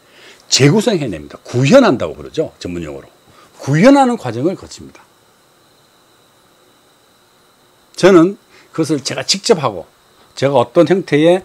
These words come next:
사진들을 만들면 저희 조수들에게, 때로는 저희 주-, 조수들에게 이 사진과 같이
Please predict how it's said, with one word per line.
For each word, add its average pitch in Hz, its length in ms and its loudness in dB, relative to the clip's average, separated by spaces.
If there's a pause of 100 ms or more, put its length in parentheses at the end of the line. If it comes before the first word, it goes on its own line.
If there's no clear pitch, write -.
(140)
사진들을 139 400 -4
만들면 135 640 0 (340)
저희 117 220 -4
조수들에게, 107 560 -6
때로는 160 420 -2
저희 113 220 -4
주-, 104 320 -12
조수들에게 101 840 0 (600)
이 165 80 0
사진과 120 480 -4
같이 220 540 -6